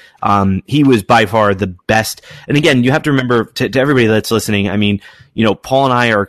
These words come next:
are constantly trying to, I mean, our seminar series is kind of a testament to that. Paul and I are, are never quite satisfied with just kind of accepting evaluative practice without first scrutinizing over the practices that we're using. Because of course we wanna just try to keep,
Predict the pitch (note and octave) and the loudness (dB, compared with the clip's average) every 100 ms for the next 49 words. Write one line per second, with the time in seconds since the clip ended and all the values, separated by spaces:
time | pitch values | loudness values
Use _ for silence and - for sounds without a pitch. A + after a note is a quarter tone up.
0 | E2 G2 - A#2 A2 - F#2+ G#2+ - G#2+ | -4 -4 -2 -2 -2 -4 -6 -4 -2 -2
1 | G2+ F#2+ G#2 G#2 G#2+ A2 G#2 - A#2+ A2+ | -2 0 0 0 0 0 0 -2 -2 -2
2 | - G#2+ G#2 F#2+ F2+ - G#2+ G2 - _ | -2 0 0 -2 -6 -4 -2 -4 -8 _
3 | - G#2+ A#2+ B2 - G#2 F#2+ G2 G2 G#2 | -10 -6 -4 -4 -2 -2 0 -2 -2 -4
4 | _ _ _ - D3 E3 C#3 B2 G#2+ - | _ _ _ -2 2 2 2 2 0 0
5 | A2 G#2 A2 G#2+ A2 G#2 - A2+ G#2+ - | -2 0 2 2 0 -2 -2 -2 -2 -2
6 | G2+ G2 G2+ F#2+ F#2 F#2 G#2+ F#2+ - - | -2 -2 -2 -2 -4 -4 -2 -4 -8 -10
7 | A2 G2+ F#2 _ _ _ - A2 - - | -4 -2 -4 _ _ _ -10 -10 -8 -4
8 | G2+ - G#2 F#2+ F#2 - _ _ - A2 | -4 -2 -2 -2 -4 -10 _ _ -6 -2
9 | G#2+ G#2+ G#2 G2 F#2 - G2 - G2 - | 2 2 2 0 -4 -2 -4 -2 -4 -2
10 | G#2 G2 G2+ - - A2 - A#2 A#2 A2 | -2 0 -2 -4 -2 -2 -2 -2 0 0
11 | G#2 G2+ G2+ G2+ G2+ - G2+ - G2+ G#2 | 0 0 0 0 0 -2 -4 -4 -8 -4
12 | G2+ E2 G2 G2+ C#3+ F#2+ F2+ - - - | -2 0 -2 0 0 -2 -8 -12 -20 -20
13 | - G#2+ A#2+ G#2 G2+ B2+ A#2 A#2 A2+ A2 | -8 -2 0 0 -2 -2 0 0 0 0
14 | G#2 G2+ - G#2+ G2 - A#2 | -2 -4 0 -2 -2 -6 -8